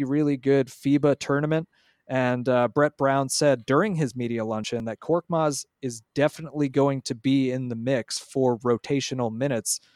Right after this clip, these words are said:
wing off the bench. So you look at guys like Zaire and Matisse,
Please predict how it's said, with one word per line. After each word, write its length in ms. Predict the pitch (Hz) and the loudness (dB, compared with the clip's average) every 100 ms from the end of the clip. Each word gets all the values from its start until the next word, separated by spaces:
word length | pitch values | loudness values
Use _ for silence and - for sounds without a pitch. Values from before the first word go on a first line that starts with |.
| _ _ | _ _
wing 520 | 117 127 135 120 117 117 | -6 -2 0 -2 -6 -4
off 220 | 117 - | -4 -4
the 80 | 107 | -4
bench. 420 | 98 131 98 - _ _ _ | 0 2 0 -10 _ _ _
So 140 | - 139 | -2 2
you 140 | 143 | 6
look 180 | 165 180 | 4 4
at 80 | 175 | 2
guys 280 | 156 156 | 4 4
like 160 | 143 135 | 2 0
Zaire 520 | 113 123 127 139 139 | 2 2 4 4 4
and 100 | 127 | 2
Matisse, 640 | 117 - 170 160 147 - | -2 -4 0 2 2 -2